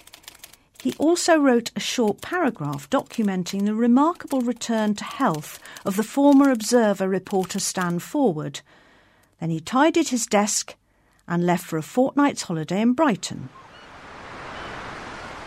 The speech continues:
Lying on the beach, Lionel thought a lot about the Amoretti and the possibility that maybe it really could do what it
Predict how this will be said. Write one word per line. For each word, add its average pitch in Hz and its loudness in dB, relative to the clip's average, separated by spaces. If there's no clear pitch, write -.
Lying 320 4
on 285 6
the 262 2
beach, 196 -6
Lionel 226 -2
thought 202 -8
a 214 -4
lot 226 -4
about 175 -6
the 202 -6
Amoretti 196 -6
and 208 2
the 208 0
possibility 190 -6
that - -8
maybe 220 0
it - -4
really 165 -4
could 254 -2
do 151 -4
what 160 -8
it - -10